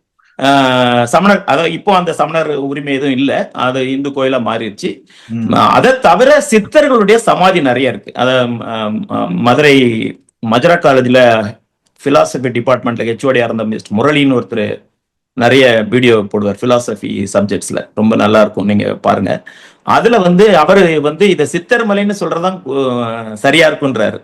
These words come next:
Speaker 1: ஏன்னா சித்தர்கள்
Speaker 2: ஆ.
Speaker 1: நிறைய பேர் வந்து சமாதி அடைஞ்சிருக்காங்க. அந்த சமாதிகள் வந்து நெல்லித்தோப்புல இருக்கு.
Speaker 2: அருமை, அருமை.
Speaker 1: ஆமா, அதாவது, எ-, இந்த ரெண்டு விஷயம் இன்னொன்னு சொல்லணும்னு, ஆ, நினைச்சீங்கன்னா, இந்த இன்-, இந்த,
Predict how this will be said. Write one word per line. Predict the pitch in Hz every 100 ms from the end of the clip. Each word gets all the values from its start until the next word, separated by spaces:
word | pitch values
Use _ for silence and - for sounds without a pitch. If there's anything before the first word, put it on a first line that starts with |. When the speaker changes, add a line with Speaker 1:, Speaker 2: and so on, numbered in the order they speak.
| -
Speaker 1:
ஏன்னா | 127
சித்தர்கள் | 147 147 - 190 175
Speaker 2:
ஆ. |
Speaker 1:
நிறைய | 143 147 156
பேர் | 143 139
வந்து | 139 156
சமாதி | 135 135 135
அடைஞ்சிருக்காங்க. | 123 123 113 120 135
அந்த | 135
சமாதிகள் | 127 139 175 202 175
வந்து | 156 175
நெல்லித்தோப்புல | 156 160 160 135 135
இருக்கு. | 110 104 - _ _ _ _
Speaker 2:
அருமை, | - 101 95 90
அருமை. | 90 85 -
Speaker 1:
ஆமா, | - 101 101 -
அதாவது, | - 127 214 226 -
எ-, | 156 151 -
இந்த | 180 190
ரெண்டு | 202 202 226
விஷயம் | 240 254 226
இன்னொன்னு | 196 180
சொல்லணும்னு, | 170 165 170 170
ஆ, | 131 131 127
நினைச்சீங்கன்னா, | 127 135 135 139 123 117 147 247 - _ _
இந்த | 147 147 135 127 120 120 - 131 -
இன்-, | 180 247 220 - - 147 151 - -
இந்த, | 143 143 139